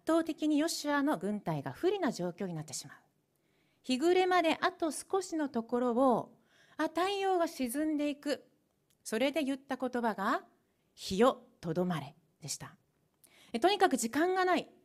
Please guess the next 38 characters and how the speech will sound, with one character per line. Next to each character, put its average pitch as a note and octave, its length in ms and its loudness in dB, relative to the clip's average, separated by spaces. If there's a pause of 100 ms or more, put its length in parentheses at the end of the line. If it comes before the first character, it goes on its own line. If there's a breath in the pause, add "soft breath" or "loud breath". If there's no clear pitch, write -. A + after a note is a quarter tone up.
「あ、 D4 140 0 (100)
太 E4+ 140 2
陽 F4+ 160 2
を F4 40 2
止 E4 100 0
め D4+ 100 0
て D#4+ 100 -4
く D#4 80 -6
だ D#4+ 140 0
さ E4+ 100 2
い、 E4+ 80 2
神 F4 280 -2
様」 F4+ 320 2
と D4 120 -2
祈 C4+ 160 2
っ F4+ 80 -2 (100)
た D#4+ 120 0
ら、 E4+ 220 2 (380 soft breath)
日 G#3+ 140 -4
が D4 160 2
と E4 140 2
ど E4+ 140 4
ま E4+ 120 4
り A3+ 80 0
勝 G4+ 320 0
利 E4 120 -2
し - 120 -6
た - 280 -16 (720)
と C4+ 100 -2
聖 D4 180 0
書 F#3 160 -8
に C#3 180 -10
あ D3 80 -10
る C#3+ 80 -12
ん C3+ 40 -16
で C3 60 -16
す - 100 -20
ね。 D#3 200 -12